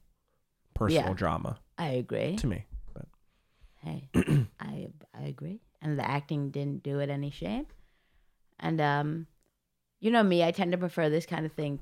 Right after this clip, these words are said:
Speaker 2: to, like, a movie like The Irishman. So it's shown through a little more to me in that way. I liked that it was so, um,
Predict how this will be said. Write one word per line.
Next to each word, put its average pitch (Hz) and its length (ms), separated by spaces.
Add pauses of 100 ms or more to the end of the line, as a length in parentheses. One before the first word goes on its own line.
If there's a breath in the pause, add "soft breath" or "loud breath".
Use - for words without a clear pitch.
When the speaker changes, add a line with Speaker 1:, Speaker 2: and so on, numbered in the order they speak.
(140)
Speaker 2:
to, 156 200
like, 104 300
a - 20
movie 120 260
like 104 200
The - 120
Irishman. 104 600
So 127 380 (960)
it's 147 180
shown 143 220
through 147 120
a 139 40
little 143 140
more 135 180
to 127 80
me 135 140
in 123 260
that 110 320
way. 170 340
I 143 180
liked 123 440
that 120 140
it 127 60
was 123 200
so, 120 380
um, 107 500